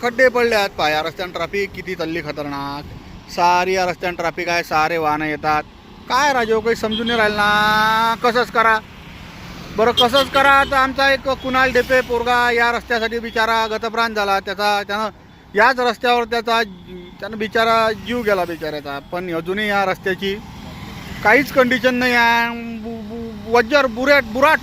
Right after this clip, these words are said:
बुराट वाके या रस्त्यावर आहेत. तर लोकांना आंदोलन करायला पाहिजे. आता आंदोलन कासाठी कोण करील? प्रत्येकाला असं वाटते मला आयतंच भेटलं पाहिजे, पण काही गोष्टी आयत्या भेटत नाहीत. हे पहा, याच्यानं इकडून तिकडे जायचं आहे म्हटलं तर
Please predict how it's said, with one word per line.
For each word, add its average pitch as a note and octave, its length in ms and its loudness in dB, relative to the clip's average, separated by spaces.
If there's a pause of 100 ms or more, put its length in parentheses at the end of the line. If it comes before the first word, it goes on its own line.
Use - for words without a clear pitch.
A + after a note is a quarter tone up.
बुराट D4 300 2
वाके B3+ 420 2 (600)
या A3 200 6
रस्त्यावर G3+ 420 0
आहेत. D#3+ 160 0
तर A#3 1080 -2 (320)
लोकांना A3+ 500 2
आंदोलन B3+ 520 2
करायला C4 380 0
पाहिजे. B3+ 240 0
आता B3 140 -2
आंदोलन A#3+ 360 0
कासाठी A#3 360 0
कोण A3+ 220 0
करील? G#3+ 440 2 (720)
प्रत्येकाला A#3+ 440 2
असं B3 140 0
वाटते A#3+ 220 2
मला B3 200 2
आयतंच A#3 280 2
भेटलं A3 260 0
पाहिजे, G#3 280 2
पण A3+ 200 -6
काही A#3+ 180 2
गोष्टी B3 300 -4
आयत्या A#3+ 280 2
भेटत A#3 300 0
नाहीत. G#3+ 220 0 (480)
हे F3+ 100 -2
पहा, D3+ 260 2
याच्यानं G3+ 580 0
इकडून G#3+ 380 -2
तिकडे G#3+ 240 0
जायचं G#3 320 2
आहे A3 80 0
म्हटलं A3 400 2
तर F#3 400 0